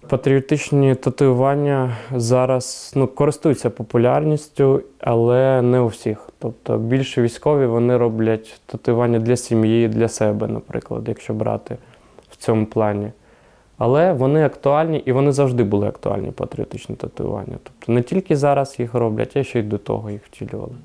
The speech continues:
Так, на татуювання впливає дуже багато речей. Тобто це ультрафіолет, він виводить пігмент. Також, е, наша шкіра, вона сама з, е, ну, дуже з багатим періодом часу, вона потрошки виводить пігмент.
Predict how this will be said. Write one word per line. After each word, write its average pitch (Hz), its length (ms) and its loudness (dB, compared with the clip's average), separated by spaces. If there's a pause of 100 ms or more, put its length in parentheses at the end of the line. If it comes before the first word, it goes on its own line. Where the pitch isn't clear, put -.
Так, 117 400 -2
на 135 120 2
татуювання 170 680 2
впливає 143 500 0
дуже 139 240 0
багато 123 360 0
речей. 120 420 0
Тобто - 260 -10
це - 160 0
ультрафіолет, 120 720 0 (100)
він 135 320 2
виводить 117 560 0
пігмент. 104 680 -4
Також, 151 520 -2
е, 113 200 2
наша 131 280 0
шкіра, 151 300 2
вона 120 200 2
сама 120 460 0
з, - 260 -10
е, 110 340 2 (680)
ну, 151 120 2
дуже 123 260 2
з 110 80 -2
багатим 113 540 -2
періодом 131 440 2
часу, 180 340 0
вона 123 240 2
потрошки 131 500 -2
виводить 113 500 0
пігмент. 107 500 -4